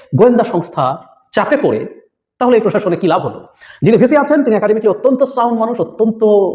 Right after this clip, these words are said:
কৃতি মানুষ, কোনো সন্দেহ নেই। সাথে অন্য যে প্রশাসনের প্রভিসি বা অন্যান্য পদে যারা আছেন, রেজিস্ট্রার আছেন, প্রত্যেকে নতুন করে এসছেন। গোয়েন্দা সংস্থা যদি তাদেরকে বলে থাকে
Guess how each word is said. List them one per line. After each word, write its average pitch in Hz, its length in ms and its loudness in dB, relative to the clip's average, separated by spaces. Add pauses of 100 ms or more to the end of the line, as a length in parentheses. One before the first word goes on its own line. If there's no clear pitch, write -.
(120)
কৃতি 226 200 0
মানুষ, 196 300 -4
কোনো 147 140 -4
সন্দেহ 165 320 -6
নেই। 180 120 -4
সাথে 147 200 -4
অন্য 143 200 0
যে 233 60 2
প্রশাসনের 160 380 -2 (180)
প্রভিসি 147 320 0
বা 143 80 2
অন্যান্য 160 240 0
পদে 139 180 0
যারা 170 180 0
আছেন, 156 200 -4
রেজিস্ট্রার 160 360 -2
আছেন, 160 220 -2
প্রত্যেকে 190 360 -4
নতুন 143 220 2
করে 208 180 2
এসছেন। 208 280 -2 (760)
গোয়েন্দা 262 240 6
সংস্থা 269 200 0
যদি 240 120 0
তাদেরকে 202 680 -2
বলে 202 180 2
থাকে 143 580 -8